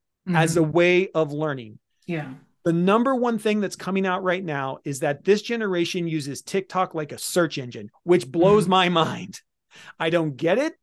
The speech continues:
Speaker 1: I'll never understand it. I'm a text-based child raised in a text-based world, trying to teach a video-based brain.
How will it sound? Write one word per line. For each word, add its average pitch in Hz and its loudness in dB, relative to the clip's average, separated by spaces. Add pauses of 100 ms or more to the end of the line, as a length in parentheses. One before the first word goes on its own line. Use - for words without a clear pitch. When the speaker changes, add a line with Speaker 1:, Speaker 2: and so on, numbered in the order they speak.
(180)
Speaker 1:
I'll 165 2
never 175 0
understand 185 -2
it. 262 -2
I'm 160 -4
a 139 -4
text-based 170 -2
child 202 2
raised 170 -2
in 151 -4
a 135 -6
text-based 147 -2
world, 226 0 (640)
trying 240 0
to 254 -6
teach 202 -2 (280)
a 160 0
video-based 156 0
brain. 127 -12